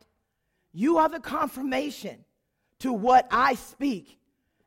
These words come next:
and it's going to come to pass. What difference if it comes to pass when you want it to or not? You're not the boss. Okay. I know that. I'm not the boss.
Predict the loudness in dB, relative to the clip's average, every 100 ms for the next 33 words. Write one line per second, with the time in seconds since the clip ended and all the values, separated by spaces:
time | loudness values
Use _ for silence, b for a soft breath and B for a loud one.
0 | -4 -2 -2 -4 -4 -4 -4 -6 -8 -8
1 | -8 -6 -6 -8 -16 -20 _ _ _ _
2 | _ 2 2 0 -6 -6 -6 -6 -6 -6
3 | -8 -4 -4 -6 -12 -8 -4 -4 -8 -14
4 | b -2 -2 -2 -4 -4 -6 -10 -8 -6
5 | -6 -6 -8 -14 _ _ -4 0 0 0
6 | -4 -4 -10 -6 -2 -2 -4 -16 -20 _
7 | _ _ _ _ _ _ _ _ _ _
8 | _ _ _ _ -18 -18 _ _ _ _
9 | _ _ _ _ _ _ _ _ _ _
10 | _ _ _ -18 -14 -8 -8 -6 -4 -4
11 | -6 _ _ _ _ _ _ _ -12 -10
12 | -10 -12 -14 -12 -10 -12 -16